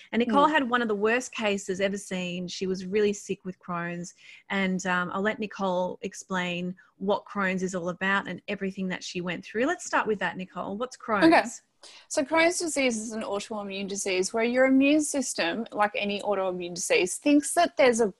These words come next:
Speaker 2: bug. For example, for me, in my large bowel, small bowel and stomach, that isn't there. Therefore, the immune system, um, rather than attacking a foreign matter that isn't there, it attacks my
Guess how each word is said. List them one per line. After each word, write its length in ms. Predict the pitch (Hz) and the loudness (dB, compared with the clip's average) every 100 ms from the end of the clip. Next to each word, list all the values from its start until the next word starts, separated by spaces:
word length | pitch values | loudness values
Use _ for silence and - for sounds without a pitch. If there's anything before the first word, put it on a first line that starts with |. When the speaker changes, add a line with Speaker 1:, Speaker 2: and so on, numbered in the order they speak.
| _ | _
Speaker 2:
bug. 400 | 202 170 180 214 | 4 4 0 -2
For 100 | - | -4
example, 460 | 214 220 202 202 208 | -2 0 0 -2 -12
for 160 | - | -10
me, 380 | 208 185 180 208 | -8 -6 -6 -6
in 120 | 226 | -6
my 200 | 202 185 | -2 0
large 420 | 185 185 185 185 - | 0 2 2 2 0
bowel, 380 | 196 180 180 - _ | 0 2 -2 -8 _
small 360 | - - 311 285 | -4 4 4 6
bowel 280 | 269 247 - | 4 4 0
and 160 | 214 | -6
stomach, 520 | - - 196 185 214 - _ _ _ | -8 -6 -6 -4 -8 -12 _ _ _
that 200 | 196 240 - | 0 0 2
isn't 320 | 269 254 220 | -2 -2 -2
there. 340 | 196 190 - - | -4 -4 -6 -6
Therefore, 420 | - 240 233 262 233 | 0 0 2 2 2
the 120 | 240 | 0
immune 220 | 233 226 | 0 -2
system, 600 | 214 233 - 226 208 208 - - - - | -2 -4 -2 -2 -2 -4 -10 -20 -6 2
um, 360 | 214 202 202 | 4 4 2
rather 240 | 208 262 247 | 4 6 4
than 120 | 214 | 0
attacking 600 | 208 - - 247 269 233 | -4 -6 -6 -4 -4 -6
a 60 | |
foreign 320 | 214 226 214 202 | 0 4 4 2
matter 220 | 190 190 | -2 -2
that 160 | 185 - | -4 -4
isn't 360 | 269 269 269 226 | -2 0 0 4
there, 280 | 220 208 208 - _ | 6 6 2 -14 _
it 120 | 262 | 4
attacks 560 | 226 214 - 233 226 - | 4 2 2 2 2 -4
my 540 | - 214 196 190 185 | -2 2 4 2 0